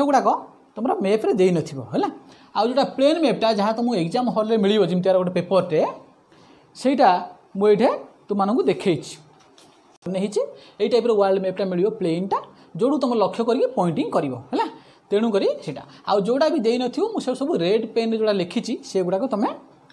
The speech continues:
ଦେଇନଥିବ, ସେଇଟା ତମକୁ ନିଜେ ଲେଖିବାକୁ ପଡ଼ିବ। ଏଇ ତିନିଟା ଜିନିଷ ଧ୍ୟାନ କର। ତିନିଟା ଜିନିଷ କ'ଣ? ନା, ଫାଷ୍ଟ ଲେଖିବ ଏ ରାଇଟ୍ ସାଇଡ୍ କର୍ଣ୍ଣର୍‌ରେ ନର୍ଥ, ଇଷ୍ଟ, ସାଉଥ୍ ୱେଷ୍ଟ, ଏଇଟା, ଏ ପଏଣ୍ଟଟା ତମେ ଦେଖେଇବ। ତଳେ ଲେଖିବ not to scale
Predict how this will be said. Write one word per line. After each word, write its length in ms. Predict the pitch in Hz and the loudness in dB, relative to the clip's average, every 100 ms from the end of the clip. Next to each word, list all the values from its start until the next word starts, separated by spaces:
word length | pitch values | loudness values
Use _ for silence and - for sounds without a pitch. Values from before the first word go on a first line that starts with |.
| - | -12
ଦେଇନଥିବ, 360 | 156 190 220 320 | -2 0 0 0
ସେଇଟା 160 | 339 294 | 0 0
ତମକୁ 140 | 247 349 | 0 0
ନିଜେ 180 | 170 160 269 | 0 2 2
ଲେଖିବାକୁ 280 | - 208 208 | 2 2 2
ପଡ଼ିବ। 160 | 196 254 | 2 -2
ଏଇ 100 | 294 | -2
ତିନିଟା 200 | 190 175 | -2 0
ଜିନିଷ 180 | 185 175 311 | 0 0 -2
ଧ୍ୟାନ 120 | 190 143 | -2 -2
କର। 100 | 156 | -4
ତିନିଟା 160 | 220 226 | -2 0
ଜିନିଷ 140 | 247 254 | 0 0
କ'ଣ? 120 | 254 330 - - - | -2 -2 -4 -14 -6
ନା, 80 | 220 - | -4 0
ଫାଷ୍ଟ 200 | 233 262 254 | -2 0 -2
ଲେଖିବ 220 | - 262 185 - - - | 0 0 -2 -4 -12 -4
ଏ 40 | 190 | 0
ରାଇଟ୍ 180 | 185 240 | 0 0
ସାଇଡ୍ 160 | 254 247 | 0 0
କର୍ଣ୍ଣର୍‌ରେ 440 | 220 185 160 214 - - _ - _ | 0 0 0 0 -4 -10 _ -20 _
ନର୍ଥ, 340 | 185 196 202 196 190 202 | 0 2 2 2 0 0
ଇଷ୍ଟ, 180 | 208 208 214 - | -2 -6 -12 -4
ସାଉଥ୍ 260 | 180 202 202 | 0 0 2
ୱେଷ୍ଟ, 260 | 185 180 - | 0 -2 -6
ଏଇଟା, 200 | - 196 | -2 0
ଏ 100 | 226 185 | 2 0
ପଏଣ୍ଟଟା 280 | 185 165 196 | 0 -2 -2
ତମେ 120 | 349 | -2
ଦେଖେଇବ। 300 | 165 - 139 - _ - - _ | -4 -6 -16 -18 _ -20 -20 _
ତଳେ 140 | 220 262 | 0 2
ଲେଖିବ 220 | 262 320 | 2 0
not 240 | 294 180 185 262 | 2 2 0 0
to 60 | |
scale 340 | 277 - 208 | -2 2 2